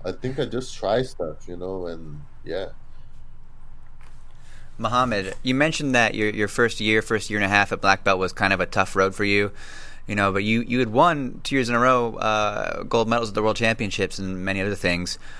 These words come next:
Speaker 2: What were those obstacles? You know, what, what was keeping you back from reaching your, your success um, what, what factors were playing into that?
Speaker 1: Yeah, at first, I think I was a little arrogant because when I won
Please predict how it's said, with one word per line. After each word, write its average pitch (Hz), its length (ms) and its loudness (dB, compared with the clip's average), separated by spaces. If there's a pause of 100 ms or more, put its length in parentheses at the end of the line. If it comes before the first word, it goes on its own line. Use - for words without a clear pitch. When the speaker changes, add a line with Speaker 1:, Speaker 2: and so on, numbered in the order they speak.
(160)
Speaker 2:
What 139 220 8
were 151 160 2
those 143 140 0
obstacles? 113 480 0
You 92 40 -2
know, 95 100 2
what, 113 260 2
what 117 140 2
was 123 140 0
keeping 117 280 -2
you 104 100 0
back 107 320 8
from 90 420 -2
reaching 98 340 -2
your, 90 320 0
your 95 120 -6
success - 640 4 (340)
um, 82 600 0 (240)
what, 95 260 -2
what 110 140 0
factors 101 300 8
were 90 80 0
playing 90 260 2
into 95 180 -2
that? 78 240 0 (1200)
Speaker 1:
Yeah, 143 320 6
at 127 80 0
first, 175 680 4
I 123 120 6
think 160 280 0
I 175 40 6
was 156 200 6
a 151 60 6
little 143 260 4
arrogant 117 600 0 (440)
because 107 800 0
when 117 200 -6
I 120 60 -2
won 110 600 -4